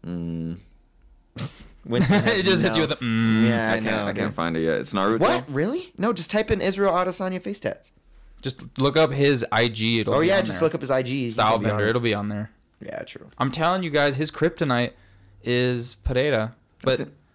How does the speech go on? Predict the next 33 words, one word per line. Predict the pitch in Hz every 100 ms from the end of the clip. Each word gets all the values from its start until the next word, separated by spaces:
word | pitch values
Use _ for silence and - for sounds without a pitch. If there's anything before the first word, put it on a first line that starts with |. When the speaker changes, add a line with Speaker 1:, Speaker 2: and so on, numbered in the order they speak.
| 120
Speaker 1:
I |
think | 139
it's | 76
cool. | - 71 107 - _ - _ _ _ _ _ _ - - - -
Speaker 3:
how | 135
Speaker 2:
You | 139
Speaker 3:
do |
you | 156
Speaker 2:
like | 226
him? | 226 226 _ -
Speaker 1:
Yeah. | -
Speaker 2:
Hell | 120 131
yeah, | 185
dude. | 180 147 147
Yeah, | 139
I | 185
like | 139 104
him | 95
too. | 101
I | 104
was | 113
just | -
joking | - 92
about | -
the | - 85
nerd | 95 -
shit, | - -
but | - _ _ -
I, | 107 101 -
it | 107 101
is | -
kinda | - -
nerdy. | - - -